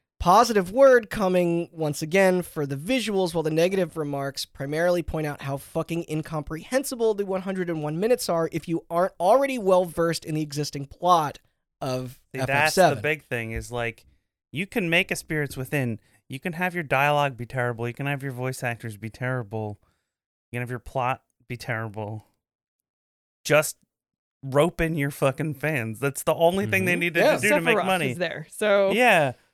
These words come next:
Speaker 2: Final Fantasy seven fans, as evidenced by history,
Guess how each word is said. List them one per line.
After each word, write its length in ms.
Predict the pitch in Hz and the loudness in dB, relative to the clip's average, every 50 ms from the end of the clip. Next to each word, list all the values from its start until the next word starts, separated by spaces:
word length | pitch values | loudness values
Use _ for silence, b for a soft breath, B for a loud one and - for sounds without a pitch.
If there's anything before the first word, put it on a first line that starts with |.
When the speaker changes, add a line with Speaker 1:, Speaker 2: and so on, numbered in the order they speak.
| _ - | _ -2
Speaker 2:
Final 200 | 170 196 233 233 | 0 0 0 0
Fantasy 360 | - 247 233 240 226 - 214 | -2 -2 -4 -4 -4 -8 -8
seven 360 | 190 - 190 185 190 185 190 - | -4 2 2 2 4 2 0 -2
fans, 420 | - 170 151 143 143 147 139 127 - - | 0 0 0 0 0 -2 -6 -8 -4 0
as 260 | 143 147 151 147 147 | 2 2 2 4 4
evidenced 540 | 151 151 147 147 139 139 139 - - - - | 2 2 2 0 -4 -4 -4 -6 -8 -6 0
by 240 | - 127 123 127 | 2 2 2 2
history, 680 | 127 135 156 160 147 - - 127 113 113 110 110 110 | 2 2 0 0 0 -2 -6 -4 -4 -4 -4 -6 -8